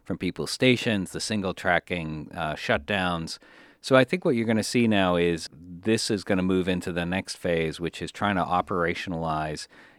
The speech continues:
a consistent maintenance phase. And I think what you're seeing also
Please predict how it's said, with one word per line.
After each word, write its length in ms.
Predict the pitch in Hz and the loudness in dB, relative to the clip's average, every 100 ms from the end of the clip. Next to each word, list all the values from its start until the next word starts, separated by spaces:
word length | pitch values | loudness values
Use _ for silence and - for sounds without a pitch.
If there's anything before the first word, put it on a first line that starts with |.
| - | -4
a 200 | 92 87 | 0 0
consistent 680 | - 87 - - - 82 71 | 0 -4 -2 -4 -2 -4 0
maintenance 460 | 92 113 90 80 | 0 0 -2 -6
phase. 500 | - 82 73 76 95 - | -6 -6 -4 -6 -8 -12
And 540 | - 107 127 104 92 95 | -4 2 4 4 2 -2
I 120 | 92 | -4
think 280 | 87 107 92 | -2 -4 -2
what 140 | 92 85 | -2 -2
you're 120 | 87 | -4
seeing 320 | - 92 87 | -4 -4 0
also 560 | 92 139 - 78 78 | 0 0 -2 -2 -2